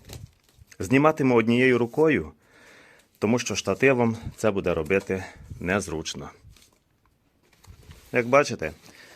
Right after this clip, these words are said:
всередині є демпфери. Це така м'ягенька, штучна, спінена прокладочка. Дуже приємна на дотик. Відкладаємо її в бік.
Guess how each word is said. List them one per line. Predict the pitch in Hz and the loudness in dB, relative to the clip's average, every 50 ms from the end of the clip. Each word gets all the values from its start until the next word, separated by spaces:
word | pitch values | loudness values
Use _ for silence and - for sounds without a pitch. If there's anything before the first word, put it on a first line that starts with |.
| - - _ _ | -20 -20 _ _
всередині | - - - 123 117 139 147 135 117 92 87 87 87 | -6 2 4 6 6 6 6 4 2 0 0 -2 -4
є | 85 85 101 117 120 123 123 120 - - _ - _ - - - _ _ _ _ _ _ _ _ - | -2 0 2 2 2 0 -2 -8 -14 -20 _ -20 _ -20 -20 -20 _ _ _ _ _ _ _ _ -8
демпфери. | 107 90 - 98 98 101 107 - - 117 113 110 110 110 110 110 - _ _ _ _ _ _ _ _ _ - - | -2 2 4 4 4 2 0 0 2 4 6 6 6 4 2 -2 -10 _ _ _ _ _ _ _ _ _ -20 -8
Це | - - 110 98 | 0 2 2 2
така | - 92 - - 101 98 92 - - - _ _ _ _ - | 2 2 2 4 4 4 2 0 -8 -20 _ _ _ _ -4
м'ягенька, | 90 98 101 95 104 104 104 98 92 - 85 80 78 - - | 0 0 2 4 4 2 2 2 0 -2 -4 -4 -4 -6 -12
штучна, | - - - - - 101 98 - - - 85 80 78 - - _ | -10 -10 -8 -4 -4 -4 -4 -4 -4 -4 -4 -4 -6 -6 -12 _
спінена | - - - - - 101 95 90 87 85 80 80 80 82 - - _ _ _ _ _ _ _ _ _ | -12 -12 -12 -6 -2 -2 0 0 0 -2 -2 -4 -6 -6 -10 -18 _ _ _ _ _ _ _ _ _
прокладочка. | - 90 82 - - 78 71 71 71 87 95 - - - 135 143 143 - - - - _ _ _ _ _ _ - - | -6 -4 -4 -4 -4 -4 -4 -4 -4 -4 -6 -6 -4 -4 -4 -4 -4 -10 -18 -20 -20 _ _ _ _ _ _ -16 -10
Дуже | 87 98 92 95 | -8 -6 -6 -6
приємна | - - 98 95 95 95 92 | -2 0 0 0 0 0 -2
на | 92 92 92 | -4 -4 -2
дотик. | 87 98 104 - - - - - _ _ _ _ _ _ _ _ _ _ - _ _ - - - - - - - - | 0 0 -2 -2 -4 -12 -14 -14 _ _ _ _ _ _ _ _ _ _ -20 _ _ -20 -20 -20 -20 -20 -20 -14 -10
Відкладаємо | 95 90 - - 98 92 95 90 85 80 78 76 76 | -10 -8 -2 -2 0 2 2 2 2 2 -2 -4 -6
її | 78 78 73 71 71 71 - - - - - | -8 -8 -10 -10 -12 -14 -14 -18 -18 -16 -16
в | - 71 71 67 | -16 -16 -12 -10
бік. | 80 78 87 - - - - | -6 -6 -6 -6 -8 -18 -20